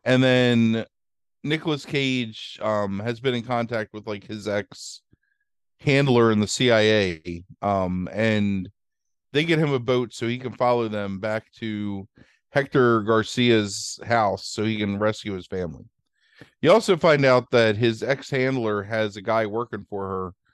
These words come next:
who's obviously, like, in cahoots with Hector Garcia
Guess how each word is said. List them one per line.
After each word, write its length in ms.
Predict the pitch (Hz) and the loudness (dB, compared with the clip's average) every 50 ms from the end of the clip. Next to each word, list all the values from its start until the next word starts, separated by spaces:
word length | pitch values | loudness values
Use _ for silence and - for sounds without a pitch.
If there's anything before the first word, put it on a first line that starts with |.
| _ _ _ _ _ _ _ _ _ | _ _ _ _ _ _ _ _ _
who's 440 | - 131 127 123 120 117 110 107 117 | -2 0 0 2 0 0 -2 -6 -4
obviously, 640 | 110 120 135 139 139 139 127 117 - - 131 123 117 | 0 2 2 2 2 2 -2 -4 -4 -6 -6 -4 -2
like, 240 | 110 110 107 101 | -2 -4 -4 -4
in 160 | 117 113 110 107 | -6 -8 -8 -8
cahoots 720 | - 110 101 110 120 117 110 92 - - - - - - | -10 -10 -8 -6 -6 -6 -8 -8 -12 -16 -16 -16 -14 -10
with 380 | 104 107 110 107 104 101 - - | -4 0 0 0 0 -2 -4 -6
Hector 320 | 113 120 - - 120 110 | -6 -6 -6 -6 -6 -4
Garcia 640 | 101 101 98 95 - - 117 113 104 98 95 92 | -2 -2 -4 -4 -4 -4 -2 -2 0 0 -2 -4